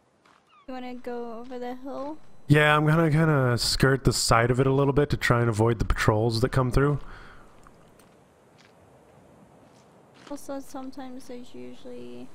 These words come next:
Speaker 1: rabbits.
Speaker 2: Yeah. I'm gonna take a look and see if these effigies face my base, 'cause if they do, then that's not good.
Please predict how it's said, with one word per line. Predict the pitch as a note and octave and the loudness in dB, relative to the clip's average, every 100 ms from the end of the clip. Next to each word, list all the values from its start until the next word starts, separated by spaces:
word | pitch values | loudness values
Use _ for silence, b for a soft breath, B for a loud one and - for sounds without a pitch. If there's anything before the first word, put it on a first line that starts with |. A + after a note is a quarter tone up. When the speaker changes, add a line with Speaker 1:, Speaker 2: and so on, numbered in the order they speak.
| - C4+ | -20 -18
Speaker 1:
rabbits. | B3+ B3+ C4 - _ _ _ _ _ _ _ _ _ - - - - - - - - A2 | -18 -20 -20 -20 _ _ _ _ _ _ _ _ _ -20 -20 -20 -20 -20 -20 -20 -4 -2
Speaker 2:
Yeah. | G#2+ G#2+ G2+ B B B B B B - _ _ _ _ _ _ _ _ _ _ _ _ _ _ - - - - - | 0 -2 -4 B B B B B B -20 _ _ _ _ _ _ _ _ _ _ _ _ _ _ -20 -20 -18 -16 -6
I'm | B2 | 0
gonna | C#3 D3 | 0 2
take | E3 | 4
a | D3+ | 4
look | C#3+ | 2
and | C3+ | 2
see | - C3+ | 2 2
if | |
these | B2 A2+ | 2 2
effigies | A#2 B2+ G#2+ A2 G2 | 2 2 2 0 0
face | - A#2 A#2 - | 2 2 2 2
my | A2 | 0
base, | G2+ G2+ G#2+ G#2 F#2+ - | 2 2 2 2 -2 -2
'cause | G#2+ G#2+ | 0 0
if | G#2+ | 0
they | B2 A2 | 2 2
do, | G2 G2+ B2 A#2+ A2+ G#2+ G2 F#2 - B B B B B B B - - - - | -2 0 2 4 4 2 2 -2 -6 B B B B B B B -20 -20 -20 0
then | G#2+ G#2+ | 2 2
that's | G#2 - | 0 0
not | G#2 G#2 G#2 A#2+ | 0 0 -2 -6
good. | A2+ G#2+ A2 G#2 G#2 G2+ F#2+ G2+ | -4 0 0 2 0 0 0 -2